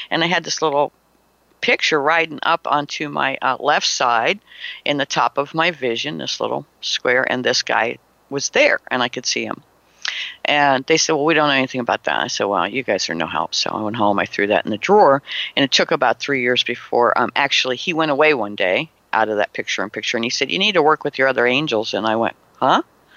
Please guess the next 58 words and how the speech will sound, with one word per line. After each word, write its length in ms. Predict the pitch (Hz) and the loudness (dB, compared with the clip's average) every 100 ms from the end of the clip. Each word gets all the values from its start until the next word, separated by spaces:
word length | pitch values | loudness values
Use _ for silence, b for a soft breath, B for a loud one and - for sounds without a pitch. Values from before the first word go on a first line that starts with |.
| B B B | B B B
And 80 | 165 | 0
he 60 | |
said, 220 | 151 101 - - | 0 -2 -4 -4
and 100 | 143 | -2
I 60 | 135 | -2
said, 160 | - - - | -6 -10 -4
"What 160 | 220 | -2
is 40 | - | -2
he 80 | |
talking 220 | 247 311 208 | 0 2 2
about?" 60 | |
And 60 | 113 | 2
I 40 | |
went, 120 | 104 - 143 185 196 | 0 -2 -4 -2 0
"Oh, 60 | 185 | 2
I 100 | 131 | 2
remember 440 | 156 202 120 95 | 0 0 -2 -4
that." 220 | 85 87 - _ _ _ _ _ _ _ - | -6 -10 -12 _ _ _ _ _ _ _ -2
Right. 220 | 143 135 - B B | 0 0 -2 B B
See, 240 | - 190 | 0 2
so 240 | 175 151 143 | 4 2 4
all 200 | 185 185 | 4 4
the, 180 | 139 139 | 2 -2
not 240 | 151 143 - | 0 0 0
the 100 | 139 | 2
ways, 380 | 269 160 139 | 4 4 2
right? 260 | 135 131 139 - B B | 2 2 2 -4 B B
Yeah, 240 | 175 147 160 | 0 0 0
I, 80 | - | 0
I 160 | 147 - - _ - | -2 -4 -10 _ -2
went 180 | 160 | -2
and 100 | - | -2
found 280 | - 131 120 | 0 0 2
out 120 | 120 | 0
about 220 | 113 123 110 | 0 -2 -2
my 80 | |
angels, 380 | 107 135 123 - | -4 -4 -6 -8
and 100 | 131 | -6
then 140 | 135 143 | -4 -2
I 120 | 143 | -4
threw 240 | - 147 | -4 -2
that 220 | 156 151 | 0 0
in 100 | - | -2
the 80 | 170 | -2
drawer 260 | 185 277 180 | 0 2 2
and 100 | 123 | 0
said, 240 | - 135 - | -2 -2 -2
"I 240 | 117 135 214 | 0 2 2
don't 120 | 185 | 2
need 140 | 120 | 2
that. 280 | 123 208 - _ _ - | 2 0 -4 _ _ -2
I 180 | 110 | 2
don't 100 | 151 | 2
know 40 | 180 | 2
what 140 | 127 | 0
that's 260 | 110 135 - | 0 -2 -2
about," 300 | 135 110 - | -2 -2 0
right? 200 | 151 - | -2 -4